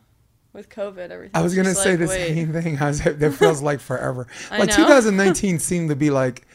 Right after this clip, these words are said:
Speaker 2: did we agree it seemed like the last normal year?
Speaker 1: I know, right?
Speaker 2: Mm.
Speaker 1: Yeah.
Speaker 2: All right, got it.
Speaker 1: It's,
Speaker 2: So
Speaker 1: uh,
Speaker 2: I'll just bring this back.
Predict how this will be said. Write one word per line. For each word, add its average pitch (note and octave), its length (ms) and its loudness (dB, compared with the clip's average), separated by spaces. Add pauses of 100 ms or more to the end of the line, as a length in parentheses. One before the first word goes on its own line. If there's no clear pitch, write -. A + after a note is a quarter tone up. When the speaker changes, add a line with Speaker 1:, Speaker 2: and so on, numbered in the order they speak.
Speaker 2:
did A3+ 100 -6
we C4 100 0
agree A#3 180 4
it F#3 80 -2
seemed F#3 160 -4
like D3+ 140 0
the C3 80 0
last C3+ 340 0
normal B2+ 520 -2
year? A#2 360 -4 (160)
Speaker 1:
I G#3 140 -6
know, F#3 320 -6
right? F#3 340 -10 (720)
Speaker 2:
Mm. A2 180 -20 (1000)
Speaker 1:
Yeah. F#3+ 260 -10
Speaker 2:
All G3 60 -12
right, - 260 -20
got - 220 -18
it. - 120 -20 (720)
Speaker 1:
It's, G#3 120 -18
Speaker 2:
So - 260 -14
Speaker 1:
uh, G#3 280 -14
Speaker 2:
I'll B2+ 80 -10
just A2+ 200 -12
bring A2+ 200 -10
this G#2 140 -12
back. A2 400 -16